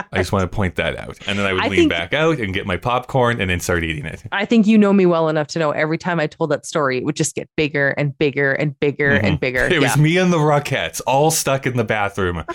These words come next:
Speaker 2: <laughs>
Speaker 1: and he came.
Speaker 2: That's right. And he did a whole musical number and then he got me up. Well, that's very heartwarming to know that you would scrape me off of a bath, bathroom.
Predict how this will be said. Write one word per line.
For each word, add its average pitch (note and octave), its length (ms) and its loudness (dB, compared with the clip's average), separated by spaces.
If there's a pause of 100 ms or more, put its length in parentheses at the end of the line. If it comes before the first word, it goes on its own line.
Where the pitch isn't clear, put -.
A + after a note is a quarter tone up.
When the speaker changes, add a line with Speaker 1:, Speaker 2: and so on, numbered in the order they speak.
(140)
Speaker 2:
<laughs> - 240 -4
Speaker 1:
and F#2 160 -4
he E3+ 180 4
came. A2+ 420 2
Speaker 2:
That's - 320 -10
right. B2+ 460 -6
And F#3+ 120 0
he F3+ 80 2
did D#3 100 -4
a C#3+ 60 -6
whole A#3 240 2
musical C4+ 400 4
number D3+ 320 0
and - 200 -10
then - 100 -8
he - 80 -16
got C#3+ 280 -4
me D3 100 -4
up. - 80 -8 (120)
Well, A3+ 100 2
that's C#4 240 -2
very G#4+ 200 -2
heartwarming C#4 600 4
to B3+ 100 2
know C4 220 4
that E3 140 0
you E3+ 140 2
would D3 200 2
scrape - 320 -2
me E3+ 140 2
off D3 180 0
of D3 120 -2
a C#3+ 60 0
bath, C#3 280 -2 (220)
bathroom. C#3 680 -4